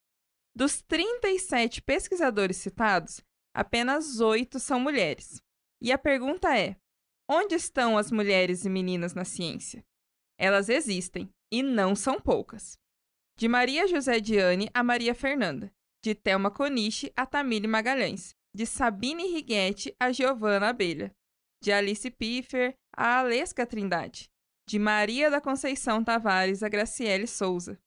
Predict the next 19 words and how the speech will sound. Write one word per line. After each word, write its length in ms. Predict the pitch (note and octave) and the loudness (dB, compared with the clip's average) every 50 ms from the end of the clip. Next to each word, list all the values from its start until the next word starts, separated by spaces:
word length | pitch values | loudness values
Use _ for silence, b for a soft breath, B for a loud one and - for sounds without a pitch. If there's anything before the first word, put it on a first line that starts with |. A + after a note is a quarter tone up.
| _ _ _ _ _ _ _ _ - | _ _ _ _ _ _ _ _ -6
de 100 | - A#3 | -4 -2
Ruth 320 | B3 A#3+ B3+ C#4 D4 D#4+ - | -2 -2 -2 -2 -4 -4 -6
Sontag 800 | - - F4+ C#4+ C#4+ D#4+ - C#4 A#3+ A3+ A3 G#3+ G3+ A#3+ - - | -6 -2 -2 -2 -2 -2 -2 0 2 2 2 0 -2 -6 -10 -6
a 160 | - B3+ B3+ | -2 2 2
Heloísa 540 | B3+ B3+ B3 B3+ B3+ B3 G#3 F#3 F3+ G3 G#3+ | 4 4 4 4 2 2 2 0 -2 -2 -2
Ferro. 340 | - - G3 D#3 F#2+ F#2 - _ _ _ _ _ _ _ _ _ _ _ _ _ _ _ _ _ | -2 -4 -8 -8 -8 -10 -14 _ _ _ _ _ _ _ _ _ _ _ _ _ _ _ _ _
Oi? 400 | - G3+ G#3 G3+ G3 F#3+ G3+ B3+ B4 - _ _ _ _ _ _ | 4 6 6 6 6 4 2 0 -2 -8 _ _ _ _ _ _
Você 260 | - G3 A3+ - A#3 | -2 0 0 2 2
não 220 | G3+ G3+ G3+ G#3 G4 | 2 4 2 2 0
sabe 480 | - - - C4+ G3+ G#3 B3+ C#4+ G#4 | -2 -2 0 2 2 2 2 2 0
quem 200 | G4+ F4 B3+ B3+ | 0 0 2 0
são 220 | C4 - A#3+ G#3+ C4+ | 2 2 2 2 2
essas 240 | G4 - F4 D4+ | 2 0 0 0
mulheres? 640 | B3+ A#3 G#3 F#3+ F3+ F#3 A#3+ - A#3+ G#3 - - - - _ _ _ _ _ _ _ _ | 0 0 2 2 4 2 2 2 0 -2 -4 -6 -14 -16 _ _ _ _ _ _ _ _
São 160 | - - G#3 G#3 | -2 -2 0 0
pesquisadoras 800 | - A3 A3 - - G#3 A#3 G#3 G3+ F#3+ A3 A#3 A#3+ B3 A3+ | 0 0 -2 -2 -2 0 2 2 2 2 2 2 2 2 0
brasileiras 920 | G#3 F#3+ A3 A#3 C4+ D#4 E4+ E4 D#4 D4 B3+ A3 G3+ F#3+ F3+ E3+ E3+ F3+ - | 0 0 2 2 2 2 2 0 0 2 2 2 4 4 2 2 0 -2 -2
do 140 | - F#3+ | -6 -6
passado, 840 | F#3 - - A3+ C4 - - - B3 G#3 G3 F#3 F3+ F3+ A3+ B3+ | -4 0 0 -2 -2 -2 -4 -2 0 0 0 0 0 -2 -4 -6